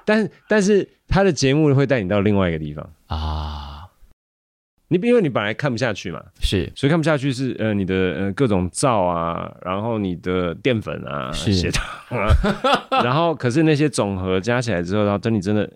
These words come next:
Speaker 1: 晕倒了一下，然后回来，刚好就进入下一段。所以很多人会把这个东西考量进去，所以他们在前面会放特别慢。
Speaker 2: 啊，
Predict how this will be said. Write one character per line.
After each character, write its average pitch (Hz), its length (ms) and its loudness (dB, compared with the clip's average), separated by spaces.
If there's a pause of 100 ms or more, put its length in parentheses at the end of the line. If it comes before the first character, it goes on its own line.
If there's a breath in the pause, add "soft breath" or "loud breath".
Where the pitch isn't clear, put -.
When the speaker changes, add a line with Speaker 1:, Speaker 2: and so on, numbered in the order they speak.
(200)
Speaker 1:
晕 117 220 4
倒 82 220 0
了 69 120 -4
一 90 40 -6
下， 95 140 -4
然 80 200 -4
后 98 60 -2
回 87 200 -4
来， 50 360 -10 (1000)
刚 120 100 4
好 98 80 4
就 92 100 0
进 107 180 -2
入 98 60 2
下 90 240 -2
一 82 40 -2
段。 85 200 0
所 - 160 2
以 113 80 2 (200 soft breath)
很 113 160 2
多 131 120 6
人 127 120 4
会 135 80 4
把 101 160 0
这 98 100 -2
个 117 80 4
东 110 100 2
西 107 80 0
考 101 160 -2
量 87 160 0
进 98 140 0
去， 92 140 -4
所 113 120 -4
以 107 60 2
他 107 140 0
们 98 80 0
在 98 120 0
前 95 160 -6
面 90 80 -2
会 98 100 -2
放 95 180 -2
特 92 120 -2
别 82 120 -4
慢。 80 140 -6
Speaker 2:
啊， 76 60 -16